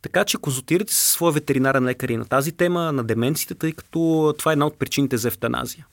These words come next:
В крайна сметка това животно, като вече започне да губи изцяло връзката с стопанина си и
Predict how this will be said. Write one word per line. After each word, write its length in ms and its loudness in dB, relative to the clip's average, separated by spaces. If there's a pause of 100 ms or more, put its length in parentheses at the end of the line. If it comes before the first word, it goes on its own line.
(160)
В 80 -18
крайна 180 -4
сметка 300 -4
това 140 -2
животно, 360 -4
като 220 -10
вече 240 -2
започне 480 -4
да 120 -2
губи 260 0
изцяло 540 0
връзката 400 -4
с 40 -4
стопанина 640 -2
си 260 -4 (580)
и 200 -2